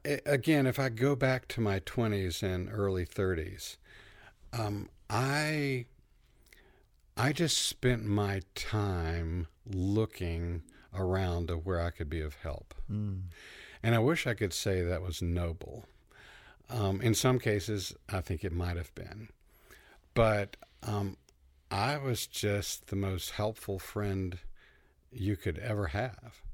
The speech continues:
Speaker 2: Mm.
Speaker 1: I would show up. If you needed me to show up, I'd help move you, even if my back was hurting.
Speaker 2: Mm.
Speaker 1: I would just, I would just, my, my radar would be out,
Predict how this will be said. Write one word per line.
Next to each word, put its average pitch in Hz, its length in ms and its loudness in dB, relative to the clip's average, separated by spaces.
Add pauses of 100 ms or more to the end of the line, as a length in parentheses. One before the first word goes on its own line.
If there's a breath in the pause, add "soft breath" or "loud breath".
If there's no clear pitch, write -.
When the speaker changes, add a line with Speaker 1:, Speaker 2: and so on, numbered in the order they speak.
(120)
Speaker 2:
Mm. 104 140 -2
Speaker 1:
I 120 100 4
would 110 180 2
show 113 420 2
up. 110 320 0 (640 soft breath)
If 95 120 -2
you 107 80 4
needed 107 200 4
me 101 140 2
to 87 60 -2
show 92 280 0
up, 98 200 0
I'd 87 220 0 (640 soft breath)
help 101 200 2
move 104 380 4
you, 107 360 2 (160)
even 101 200 2
if 90 120 0
my 90 100 0
back 92 340 0
was 95 140 -4
hurting. 92 460 0
Speaker 2:
Mm. 117 460 -2 (220 loud breath)
Speaker 1:
I 113 60 4
would 104 200 4
just, 107 340 0 (1700)
I 104 100 2
would 107 220 4
just, 120 300 0 (960)
my, 104 360 2
my 107 200 4
radar 101 640 4
would 80 240 -4
be 87 280 -2
out, 90 440 -4